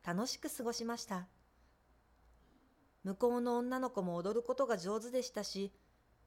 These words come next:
笑うととても可愛らしかったのです。でもある時、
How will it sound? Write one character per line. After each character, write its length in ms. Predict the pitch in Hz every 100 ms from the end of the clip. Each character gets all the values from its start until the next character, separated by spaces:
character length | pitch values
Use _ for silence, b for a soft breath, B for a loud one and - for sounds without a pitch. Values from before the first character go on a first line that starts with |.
| -
笑 340 | 165 175 185 185
う 40 |
と 320 | 185 190 - - -
と 100 | -
て 140 | 202
も 140 | 226
可 180 | 240 262
愛 140 | 269 277
ら 100 | 294
し 100 | -
か 120 | 302
っ 80 | 302
た 80 | 262
の 140 | 214
で 140 | 190
す。 140 | 196 - _ _ _ _ _ _ _ _ _ _ _ _ _ _ - -
で 120 | 220
も 240 | 214 190 185
あ 80 | 254
る 100 | 269
時、 460 | 240 233 202 196